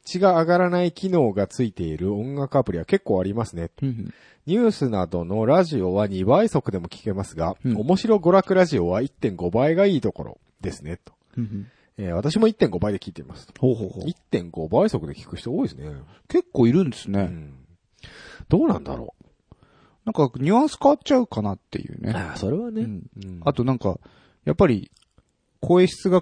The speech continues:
Speaker 2: 変わるから、
Speaker 1: はいはいはい。
Speaker 2: なんか、その人のキャラクターが変わりそう。
Speaker 1: <laughs> すっげえ真面目なこと言ってても、ちょっと高い感じになっちゃうからね。
Speaker 2: ちょっとチャラくなっちゃったりしそうだね。
Speaker 1: うん。<laughs> なるほ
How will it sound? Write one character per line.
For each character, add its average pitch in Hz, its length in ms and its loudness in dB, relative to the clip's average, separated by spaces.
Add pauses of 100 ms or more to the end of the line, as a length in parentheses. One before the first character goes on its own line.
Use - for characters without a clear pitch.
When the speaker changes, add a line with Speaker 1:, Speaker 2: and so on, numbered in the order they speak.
Speaker 2:
変 180 120 6
わ 180 40 8
る 165 120 2
か 101 140 0
ら、 101 100 2
Speaker 1:
は 104 160 -4
い - 0 - (400)
は 127 140 6
い 85 60 4
は 76 140 -4
い。 73 260 -12 (200)
Speaker 2:
な 151 100 2
ん - 20 0
か、 - 200 -4 (560)
そ - 180 -4
の 190 80 2
人 - 180 -2
の 113 80 -2
キ - 120 -10
ャ 139 80 2
ラ 160 80 -2
ク - 120 -12
タ 156 120 -2
ー 196 200 -6
が - 80 -
変 107 160 2
わ 101 60 0
り 107 80 -4
そ 101 160 -4
う。 98 60 -2 (340)
Speaker 1:
<laughs> - 320 -10
す - 220 2
っ - 40 -20
げ 185 100 10
え 180 40 8
真 113 300 2
面 120 100 4
目 123 60 4
な 123 60 4
こ 127 80 2
と 107 40 -2
言 117 80 4
っ - 20 -2
て - 100 -8
て 101 60 -2
も、 95 100 -6
ち - 100 0
ょ 226 40 4
っ - 40 0
と 101 160 -4
高 117 280 0
い 95 80 2 (840)
感 101 200 -2
じ 95 120 -6
に 98 120 -4
な 98 120 0
っ - 20 -4
ち - 120 -8
ゃ - 20 -6
う 143 40 -12
か 131 60 -16
ら 113 60 -10
ね。 - 20 -16
Speaker 2:
ち 170 60 0
ょ - 20 2
っ 170 40 2
と - 80 -14
チ - 120 2
ャ 143 60 8
ラ 143 160 6
く - 100 -2
な 143 120 6
っ 110 40 -2
ち 87 80 -6
ゃ - 60 -2
っ - 20 -12
た - 100 -4
り 107 60 -4
し - 80 -16
そ 101 140 -2
う - 40 -4
だ - 100 -10
ね。 107 160 -4 (2750)
Speaker 1:
う - 40 -6
ん。 - 20 -2
<laughs> - 20 -
な - 80 -4
る - 60 -18
ほ - 60 -20